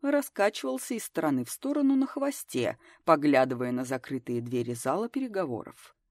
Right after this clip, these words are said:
"Вдруг понадоблюсь Фавелу? В этом деле лучше перестраховаться. Дождусь окончания". Вдруг дверь открылась, и в коридор вышла эта дамочка.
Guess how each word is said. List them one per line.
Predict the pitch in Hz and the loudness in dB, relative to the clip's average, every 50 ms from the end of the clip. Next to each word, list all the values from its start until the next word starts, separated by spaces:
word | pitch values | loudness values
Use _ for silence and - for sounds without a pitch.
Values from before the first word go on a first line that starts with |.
| _ _ | _ _
"Вдруг | 160 156 156 226 294 415 - - | -8 -2 4 6 6 6 4 0
понадоблюсь | - 294 269 247 226 214 180 180 185 214 220 - - - | -2 0 2 2 2 0 -2 -2 -4 -4 -6 -6 -6 -4
Фавелу? | - 254 185 143 127 123 120 120 127 - _ _ _ _ _ _ _ _ | -2 0 0 0 -2 -6 -8 -10 -14 -16 _ _ _ _ _ _ _ _
В | 135 135 | -6 -4
этом | 135 - 139 131 139 | -4 -2 -2 -2 0
деле | 131 196 262 311 302 | 0 0 2 2 2
лучше | 269 226 240 247 - - | 0 0 -4 -6 -6 -6
перестраховаться. | - 262 247 233 - - 202 185 - - 143 117 113 117 - - - - - _ _ _ _ _ _ _ _ _ _ | -6 -4 -4 -4 -6 -8 -10 -10 -10 -10 -8 -8 -10 -12 -12 -14 -14 -14 -18 _ _ _ _ _ _ _ _ _ _
Дождусь | 233 220 196 190 160 156 185 240 285 - 220 | 4 6 6 6 4 0 -2 -2 0 -2 -4
окончания". | - - 170 156 139 - - 135 127 123 123 135 143 - _ _ _ _ _ _ _ - | -6 -4 -4 -4 -4 -4 -8 -8 -8 -8 -10 -12 -14 -16 _ _ _ _ _ _ _ -10
Вдруг | 143 135 127 123 147 185 226 - - - - - | -10 -8 -2 -2 -2 -2 -2 -4 -12 -16 -18 -16
дверь | - 165 180 180 208 180 156 139 | -6 -2 0 6 6 8 8 8
открылась, | 131 131 - _ - 247 277 320 330 294 190 143 - - - - - _ | 6 2 0 _ -2 0 2 4 4 2 2 -2 -8 -12 -14 -16 -4 _
и | - 254 | 6 6
в | 247 - | 6 6
коридор | - 262 247 254 214 196 262 311 330 294 | 2 4 4 4 4 6 6 6 6 6
вышла | 202 165 165 214 277 320 - - 302 302 294 - _ | 4 2 -2 -2 -2 -2 0 0 2 2 2 0 _
эта | - 220 220 220 - 262 226 | 2 2 2 4 2 0 2
дамочка. | 180 156 139 123 113 98 80 - - - - - - 67 - | 4 4 4 4 2 -2 -4 -6 -8 -10 -6 -6 -6 -6 -6